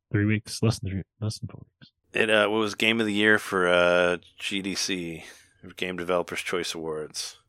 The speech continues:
Speaker 1: Wow.
Speaker 2: And this, whatever, the Sumas McNally Grand Prize at the Independent Game Festival.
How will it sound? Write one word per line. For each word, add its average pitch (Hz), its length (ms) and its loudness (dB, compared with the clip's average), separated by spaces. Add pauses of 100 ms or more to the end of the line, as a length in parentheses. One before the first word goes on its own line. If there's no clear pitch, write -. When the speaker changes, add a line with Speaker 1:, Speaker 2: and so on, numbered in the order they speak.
(240)
Speaker 1:
Wow. 98 420 0 (240)
Speaker 2:
And 90 240 -2
this, - 460 0
whatever, 90 280 -2
the 82 80 -6
Sumas 98 600 -2
McNally 85 840 -6 (140)
Grand 82 260 -10
Prize 76 640 -10 (300)
at 85 100 -10
the 90 100 -6
Independent 85 420 -8
Game 80 180 -12
Festival. - 500 -14